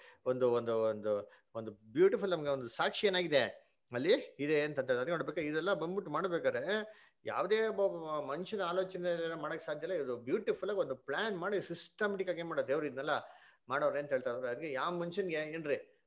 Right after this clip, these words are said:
ಮನುಷ್ಯನ ಸೃಷ್ಟಿ ಮಾಡಿದ ತಕ್ಷಣ ಮನುಷ್ಯನಿಗೆ ಬಂದ್ಬಿಟ್ಟು, "ಅಯ್ಯೋ, ನಾ ಏನೋ ಮಾಡಕ್ಕೂ ಮುಂಚೆ ಪ್ರಾಣಿ ಮೇಲೆ ಪ್ರಯೋಗ ಮಾಡಕ್ಕಂತ ಕಂಡು ಹಿಡಿದ್ನ?" ಇಲ್ಲ. ಕಾಲ ಹೋಗ್ತಾ, ಹೋಗ್ತಾ, ಹೋಗ್ತಾ ಬುದ್ಧಿ ತಿ-, ಬೆಳೀತಾ, ಬೆಳೀತಾ ಇವಾಗ ಏನ್ ಮಾಡೋರು ರಿಸರ್ಚ್ ಸೈಂಟಿಸ್ಟ್ಗಳೆಲ್ಲ ಬಂದ್ಬಿಟ್ಟು ಅದನ್ನೆಲ್ಲ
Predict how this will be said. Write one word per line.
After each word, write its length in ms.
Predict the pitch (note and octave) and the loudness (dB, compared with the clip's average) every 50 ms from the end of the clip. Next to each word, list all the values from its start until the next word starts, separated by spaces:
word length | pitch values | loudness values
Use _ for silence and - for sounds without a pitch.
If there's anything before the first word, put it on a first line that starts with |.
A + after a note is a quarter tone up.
| _ C3 | _ -8
ಮನುಷ್ಯನ 260 | D3+ E3+ F3 F#3 F3 | -6 -6 -4 -4 -4
ಸೃಷ್ಟಿ 300 | E3 - E3+ - - F#3+ | -4 -6 -8 -6 -2 -2
ಮಾಡಿದ 160 | F3 F3 E3 | -2 0 -2
ತಕ್ಷಣ 200 | E3+ D#3+ - F3 | -2 -4 -4 -4
ಮನುಷ್ಯನಿಗೆ 380 | D#3 C#3+ D3 D3+ D3+ E3 E3 D#3+ | -4 -4 -4 -4 -6 -6 -8 -6
ಬಂದ್ಬಿಟ್ಟು, 300 | D#3+ D#3+ D#3+ D3+ E3 C#3+ D3 | -6 -8 -4 0 2 2 2
"ಅಯ್ಯೋ, 440 | D3 - - - _ - D3 F3+ F3 | 2 -2 -8 -14 _ 2 4 4 6
ನಾ 120 | E3 D3+ | 6 4
ಏನೋ 260 | D3 D3+ E3 F3 F3 | 0 0 0 0 -2
ಮಾಡಕ್ಕೂ 360 | D#3+ D#3 D#3 D#3+ E3 E3+ F3 | 0 -2 -2 -2 -2 -2 -4
ಮುಂಚೆ 460 | E3 D#3 D3+ E3 D#3+ D3+ C#3+ C3 B2 - | -6 -4 -2 0 0 2 0 0 -2 -2
ಪ್ರಾಣಿ 220 | D3+ D#3 E3 F3 | -2 0 0 0
ಮೇಲೆ 140 | E3+ E3 D3+ | 0 -2 -2
ಪ್ರಯೋಗ 300 | - - D3+ D#3 D#3 D#3+ | -2 0 0 0 0 0
ಮಾಡಕ್ಕಂತ 340 | D#3 D3+ D3+ C#3 D3 C#3 C#3+ | -2 -2 -2 -2 -2 -4 -6
ಕಂಡು 240 | C#3 - C#3 D3 | -6 -4 -4 -4
ಹಿಡಿದ್ನ?" 300 | D3 C#3+ C3 A#2 - D#3+ | -4 -4 -4 -6 -6 -8
ಇಲ್ಲ. 240 | F3 G#3+ C4+ D4 C4 F#3+ C3 - - - - _ _ _ _ _ _ _ _ - | -8 -6 -6 -2 -2 -2 -2 -2 -6 -12 -20 _ _ _ _ _ _ _ _ -4
ಕಾಲ 220 | C3 D3+ E3+ F3+ | -2 0 2 2
ಹೋಗ್ತಾ, 400 | E3+ D3+ D3+ F3 F#3+ F#3 - F3 | 2 4 4 2 2 2 2 2
ಹೋಗ್ತಾ, 400 | E3 D#3+ E3+ F#3+ F#3 F#3 - F3+ | 2 4 4 2 2 2 2 2
ಹೋಗ್ತಾ 380 | E3+ E3+ F3+ G3 F#3 - F#3 D#3 | 4 4 4 2 2 2 0 0
ಬುದ್ಧಿ 360 | C#3 C3+ C#3 C#3+ D3+ F3+ F3 | 0 -2 -6 -4 -4 -4 -4
ತಿ-, 360 | - - - D3+ C#3+ C#3 C3 | -4 -6 -8 -6 -4 -4 -4
ಬೆಳೀತಾ, 380 | A#2 A#2+ C3 D3 F3 F3 - F3 | -2 0 0 0 2 2 2 2
ಬೆಳೀತಾ 300 | D3+ D#3+ E3+ E3+ F3+ D#3+ | 2 2 0 0 0 -2
ಇವಾಗ 400 | C3+ C#3 D#3+ F3+ G#3 G#3+ G#3 G#3+ | -2 -2 0 2 2 2 4 2
ಏನ್ 100 | A3 G#3+ | 2 2
ಮಾಡೋರು 240 | G#3 G#3 F#3+ F3 | 2 2 2 2
ರಿಸರ್ಚ್ 400 | E3 E3 D#3+ - F#3+ E3+ F3 E3+ | 0 0 -2 -2 -2 -2 -4 -6
ಸೈಂಟಿಸ್ಟ್ಗಳೆಲ್ಲ 580 | D#3+ - E3+ E3 E3 F3 E3+ - E3+ D#3+ D3+ D3+ | -6 -6 -8 -6 -6 -6 -6 -6 -6 -4 -2 -2
ಬಂದ್ಬಿಟ್ಟು 260 | C#3+ D3 D3 C3 B2+ | -2 -4 -2 0 0
ಅದನ್ನೆಲ್ಲ 360 | A#2 A2+ A#2+ C#3 D#3+ D#3 C3 | 0 0 -2 -2 -2 -2 -2